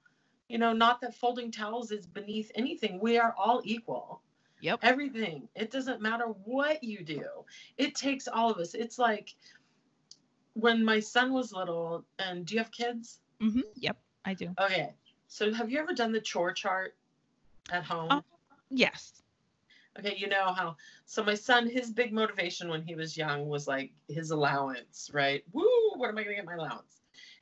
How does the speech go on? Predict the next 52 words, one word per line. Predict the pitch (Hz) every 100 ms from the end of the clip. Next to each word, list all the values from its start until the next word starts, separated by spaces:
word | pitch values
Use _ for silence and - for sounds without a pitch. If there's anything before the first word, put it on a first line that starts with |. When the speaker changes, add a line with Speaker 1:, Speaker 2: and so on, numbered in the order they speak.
| -
Speaker 1:
And | 196
so | 202 214
he | 220 214
would | 202
have | 214 233
his | 294
chores | - 240 190 180 185 185 - - - -
and, | 185 180
and | 196 185
he | 196
would | 160
get | 180 208
the | 240
stars | 233 - 190 180 180 180 175
and | 175
he |
would | 175 190
get | 208
so | -
much | 208 202 214
of |
an |
allowance. | 190 165 165 -
There | 165
was | 165 170
even | 180 180
extra, | 165 160 - 151 117 -
right? | 147 147 156 -
Like, | 156 151
if |
you | 170
did | 151 156
some | 175
extra | 147 170 - 170
chores, | - 160 151 147 147 - - - -
you | 175
could | 185 170
get | 180
a | 175
little | 170 165
bit | 175
extra | 156 160 - 165 151
for | 151
the | 151
week. | 151 151 - - - - - - 190
Okay, | 214
that | 202 220 285 294
lasted | 233 208 - 208 185 180
a | 175
week, | 151 135 - _ _ _ _ - - - -
if | 196 330 165
that. | 147